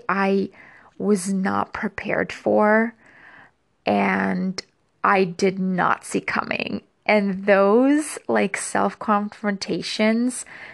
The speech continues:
don't happen often for me. And when they do, it feels like, I don't even know how to describe it. It feels like, um, holy shit, like, it, it makes an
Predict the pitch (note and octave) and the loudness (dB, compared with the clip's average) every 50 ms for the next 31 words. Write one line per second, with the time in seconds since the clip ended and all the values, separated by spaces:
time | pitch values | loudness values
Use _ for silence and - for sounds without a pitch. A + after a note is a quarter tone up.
0 | - - _ - F#3 F3 - A3 G#3 G3+ G3+ - - - - G#3 G#3 - - G#3 | -20 -18 _ -8 -8 0 2 4 4 4 2 2 -2 -2 -2 -4 -2 -2 -2 -2
1 | G3 - - _ - - - - - - - A3+ A3+ A#3 B3 B3+ - - C4 B3 | -2 -4 -6 _ 0 0 0 0 -4 -4 0 2 2 2 0 -2 -4 -2 0 0
2 | B3 B3 B3+ C4 C#4+ D#4+ E4 - - - G#3 G#3 G#3 A3 G#3 G3+ G3+ G3 F#3+ F#3 | 2 0 0 0 -2 -4 -4 -2 -2 0 2 2 4 4 4 2 0 -2 -2 -6
3 | F3 F3+ - - - C4+ D4 D#4 D4+ B3+ G#3 G3 G3 G3 G3 G3+ - - - - | -8 -6 -4 0 4 4 6 6 6 6 6 4 4 4 2 2 0 -6 -16 -20
4 | - - - - - - - - _ _ _ _ _ _ _ - - _ _ - | -20 -20 -20 -20 -20 -20 -20 -20 _ _ _ _ _ _ _ -16 -16 _ _ 0
5 | B3+ C4 - - - - - C#4+ A3+ G#3+ C4+ C#4+ C4 C#4 C#4 - C4 A3 G#3 - | 2 2 0 -6 -4 2 6 6 8 8 6 6 6 4 4 4 4 2 0 -2
6 | - - _ _ _ _ _ _ _ _ _ _ _ _ _ _ _ _ _ _ | -8 -12 _ _ _ _ _ _ _ _ _ _ _ _ _ _ _ _ _ _
7 | _ _ _ _ _ _ _ _ _ - - _ _ _ _ _ _ - C4 D#4 | _ _ _ _ _ _ _ _ _ -18 -18 _ _ _ _ _ _ 0 0 2
8 | D4+ D4+ D4 D4+ C#4 C#4+ D4+ D4 A#3+ A3+ C#4 C#4+ C4 A#3 C4 C4 A#3+ A3 B3 A#3+ | 0 -4 -6 -6 -8 -6 -6 -4 -2 2 4 4 4 4 4 2 4 2 2 0
9 | - - C4 A#3+ G3+ G3+ G#3 G#3+ - - - C4 C#4 B3+ - B3 B3 A#3 A3+ A3 | 2 4 4 4 6 4 4 4 2 0 2 4 4 4 4 2 2 4 4 4
10 | A3 A3 - - - _ _ - - - - - - - _ _ _ _ _ G#3+ | 2 2 -2 -12 -14 _ _ -20 -20 -20 -20 -20 -20 -20 _ _ _ _ _ 0
11 | A3 G#3+ G#3 G3+ G3 F#3+ F#3+ G3 - - _ - - - D4+ F4 G#4 G4 E4+ C4+ | 0 2 0 0 -2 -6 -8 -10 -12 -18 _ -12 -4 2 6 8 10 10 8 6
12 | A3+ G3 E3+ - - - - - - B3+ D4 D#4+ D4 - - - - G3+ G#3+ G#3 | 4 0 -4 -4 -4 -4 -2 -2 0 2 4 4 4 4 2 -2 0 0 0 0
13 | G3 - - - - A3 G#3+ - _ - - - - D4+ - - C4 A#3+ C#4 E4+ | 0 -2 -6 0 2 2 2 2 _ -16 -18 -14 -14 -12 0 0 2 4 4 4
14 | E4 - - - G4+ F4 | 4 2 2 2 2 2